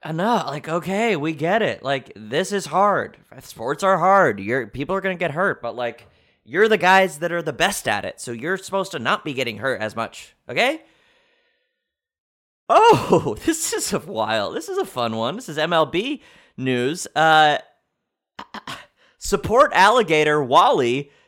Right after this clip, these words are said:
denied entry into Philly Stadium. Well, Randall from Philly, uh, my, my, my, uh, number one caller, one of my callers, uh, I'm sure <laughs> you know about this. Maybe you wanna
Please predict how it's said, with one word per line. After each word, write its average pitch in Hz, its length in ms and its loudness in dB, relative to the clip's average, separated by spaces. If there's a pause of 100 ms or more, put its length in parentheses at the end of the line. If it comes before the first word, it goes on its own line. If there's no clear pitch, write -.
(100)
denied 196 440 4
entry 220 540 0
into 208 180 -2
Philly 339 460 2
Stadium. 131 760 -2 (240)
Well, 247 300 4
Randall 233 320 0
from 190 160 -8
Philly, 214 500 -2
uh, 156 220 0 (140)
my, 147 280 -2
my, 147 400 -4
my, 131 400 -2
uh, 123 120 0
number 175 180 -6
one 170 180 -6
caller, 170 680 -2
one 196 200 0
of 147 80 -6
my 113 120 -4
callers, 131 560 -4
uh, 113 580 2 (960)
I'm 139 120 -4
sure 156 220 -2
<laughs> - 0 -
you 147 240 4
know 208 240 4
about 156 360 0
this. 202 260 -2
Maybe 226 240 -2
you 254 100 -4
wanna 240 320 -2